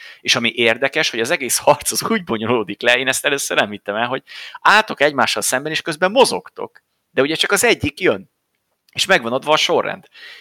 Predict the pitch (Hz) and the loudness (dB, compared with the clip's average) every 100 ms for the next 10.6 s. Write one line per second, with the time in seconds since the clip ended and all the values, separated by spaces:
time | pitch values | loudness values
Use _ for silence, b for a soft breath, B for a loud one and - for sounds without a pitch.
0 | B - - 202 202 190 131 - 165 165 | B 0 2 2 2 2 0 0 0 0
1 | - 175 - 196 - 160 - 131 117 113 | 0 0 -2 -4 2 2 4 2 0 0
2 | 160 143 117 92 131 135 143 107 101 143 | -2 2 0 4 4 4 4 4 4 4
3 | - 107 101 123 139 156 151 160 - 190 | 2 0 0 0 0 0 0 0 -2 0
4 | 147 110 104 117 - 104 113 135 151 170 | 0 4 4 4 -2 -4 -4 -4 -4 -6
5 | 143 117 90 95 95 92 92 - 135 _ | -6 -6 -6 -6 -8 -8 -8 -4 -6 _
6 | B B 135 156 - 151 - - 110 107 | B B 4 4 4 -2 0 2 2 0
7 | 135 143 - 147 101 92 98 95 101 104 | -4 -6 -4 -6 -6 -6 -6 -2 0 2
8 | 104 107 107 101 101 110 117 113 95 95 | 0 -2 -4 -2 -2 -4 -6 -6 -6 -4
9 | 95 95 92 95 127 - B B B B | -6 -8 -14 -6 -6 -6 B B B B
10 | B B - - 143 131 | B B 0 2 4 2